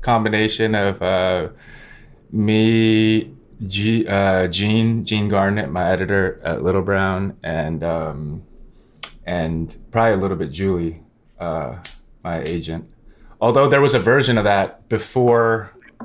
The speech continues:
uh, my initial editor, Gian, passed away, where I wrote an initial version of that for him.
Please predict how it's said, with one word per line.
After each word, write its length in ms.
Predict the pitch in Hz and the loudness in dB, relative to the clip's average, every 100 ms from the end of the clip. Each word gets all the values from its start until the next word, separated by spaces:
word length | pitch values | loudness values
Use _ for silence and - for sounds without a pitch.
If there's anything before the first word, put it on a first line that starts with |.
| - | -6
uh, 480 | 95 92 87 87 87 90 - - - | 0 0 0 -2 -4 -10 -20 -20 -6
my 120 | 104 | -2
initial 300 | 104 104 104 | 0 0 2
editor, 520 | 95 90 87 90 90 - - - - _ _ | 0 -2 -2 -4 -6 -14 -20 -20 -20 _ _
Gian, 280 | - 95 90 | -4 -2 -2
passed 280 | 98 90 - | -2 -4 -2
away, 160 | 95 | 0
where 140 | 95 92 | 2 0
I 100 | 90 | 0
wrote 240 | 90 87 | -2 -2
an 60 | 90 | -2
initial 300 | 87 87 87 | -4 -4 -4
version 280 | 82 82 82 | -4 -6 -6
of 80 | |
that 280 | 82 78 - | -6 -6 -8
for 120 | 82 | -10
him. 320 | 82 82 82 | -8 -8 -8